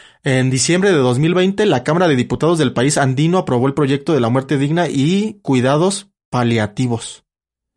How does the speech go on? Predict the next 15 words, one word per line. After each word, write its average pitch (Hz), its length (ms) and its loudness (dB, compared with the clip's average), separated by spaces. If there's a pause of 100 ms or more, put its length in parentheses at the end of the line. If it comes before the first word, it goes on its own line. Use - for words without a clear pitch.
(340)
En 127 160 0
la 120 100 2
Ciudad 139 200 2
de 185 100 2
México 196 440 2
y 131 60 2
los 123 160 0
estados 165 320 0
de 165 60 0
Aguascalientes 135 800 0
y 143 40 0
Michoacán, 131 580 -2
mira, 135 280 -2
a 117 100 -6
huevo, 139 600 -2